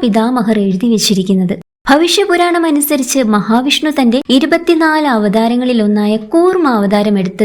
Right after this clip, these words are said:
ദിവസം കൂടിയാണിത്. അതുകൊണ്ട് തന്നെ വൈശാഖ പൂർണിമ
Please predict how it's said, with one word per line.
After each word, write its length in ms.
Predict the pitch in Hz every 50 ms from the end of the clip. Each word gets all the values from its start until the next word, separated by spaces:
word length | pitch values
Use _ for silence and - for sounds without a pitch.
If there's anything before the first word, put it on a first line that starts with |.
| 190 175 190
ദിവസം 340 | 185 185 185 185 - 214 214 -
കൂടിയാണിത്. 500 | 240 233 240 226 196 185 180 175 165 165 170 165 - - 185
അതുകൊണ്ട് 300 | 190 233 226 254 254 285 269 262
തന്നെ 200 | 226 208 208 254 214 208 - - - - - - 208 277
വൈശാഖ 440 | 294 330 320 330 - 392 381 381 381 381
പൂർണിമ 300 | 359 339 311 320 320 320